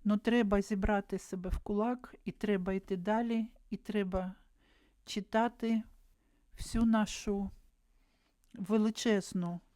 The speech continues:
культуру двадцятого сторіччя. Ем, і роман «Недуга»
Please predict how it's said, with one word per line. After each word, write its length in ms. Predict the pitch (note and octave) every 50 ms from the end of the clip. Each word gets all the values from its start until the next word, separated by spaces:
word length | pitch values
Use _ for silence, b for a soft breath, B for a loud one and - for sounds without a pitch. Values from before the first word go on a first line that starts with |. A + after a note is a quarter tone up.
| _ _ -
культуру 720 | - - G3+ F#3 - - A3+ A3+ A#3+ A#3+ B3+ C4+ C#4 C#4 - _ _ _ _ _ _ _ _ _ _ _ _ _ _ _ _ _ _ _ _ _ _ _ _ _ _ _ _ -
двадцятого 680 | - F3+ G3+ A#3 A#3 - - B3+ A#3+ B3 - A#3+ A3 A#3
сторіччя. 800 | A3+ - - - A#3 A3+ A3+ A3+ A3 - - - - A3 A3 A3+ - _ _ _ _ _ b b b b b b b b b b b b b b b b _ -
Ем, 540 | G3 G3 G3 G3 G3 G3 G3 G3 G3 G3 - _ _ _ _ _ _ _ - A3 - _ _ -
і 340 | - G#3+ G#3+ G#3+ G#3+ G#3 G3+ G3+ G#3 G3+ b b b b b b b - -
роман 520 | G#3+ G3 G#3+ A3 A3 A3 A3+ A3+ G#3+ G#3 G#3
«Недуга» 640 | G#3 F#3+ F#3 A3 A3 B3 C4+ C#4 - C#4+ C#4+ D4